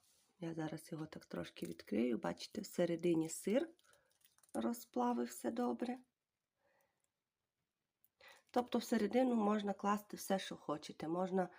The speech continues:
рибку червону. Головне спочатку розбити яйце, зробити такий яєчний блін. Наверх кладемо лаваш, такий маленький.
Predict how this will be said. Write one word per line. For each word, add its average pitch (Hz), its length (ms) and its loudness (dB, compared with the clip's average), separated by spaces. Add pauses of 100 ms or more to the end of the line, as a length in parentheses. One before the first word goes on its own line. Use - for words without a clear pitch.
(220)
рибку 208 420 0
червону. 185 680 2 (1700)
Головне 202 440 6
спочатку 196 600 0
розбити 185 460 2
яйце, 175 480 4
зробити 208 400 -2
такий 185 300 -6
яєчний 180 540 2
блін. 233 380 2
Наверх 190 340 0
кладемо 170 540 -2
лаваш, 175 600 0 (800)
такий 233 300 -4
маленький. 233 760 0